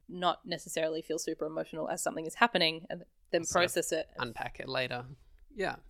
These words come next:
Speaker 1: Yeah. So I think a bit after I, I spoke with Erin about it, you started feeling pretty like your boundaries had been violated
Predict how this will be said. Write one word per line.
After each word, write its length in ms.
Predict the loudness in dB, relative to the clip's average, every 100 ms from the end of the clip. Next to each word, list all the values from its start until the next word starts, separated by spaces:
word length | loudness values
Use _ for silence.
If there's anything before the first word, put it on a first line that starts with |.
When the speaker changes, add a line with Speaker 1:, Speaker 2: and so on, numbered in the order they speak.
| -16
Speaker 1:
Yeah. 280 | -10 -8 -8
So 140 | -2 0
I 40 |
think 160 | 2 2
a 60 |
bit 120 | 2 4
after 300 | 4 4 2
I, 100 | 0 -2 -10
I 100 | -8
spoke 220 | -4 -2
with 120 | 0
Erin 160 | 0 -2
about 220 | -2 -2
it, 60 | -4
you 120 | -8
started 340 | -4 -4 -4
feeling 240 | -4 -6 -4
pretty 340 | -4 -4 -4 _ _ _ _ _ _ _ _ _ -4
like 200 | -2 0
your 80 | 2
boundaries 380 | 2 4 4
had 120 | 8 12
been 160 | 12
violated 640 | 12 12 12 12 12 8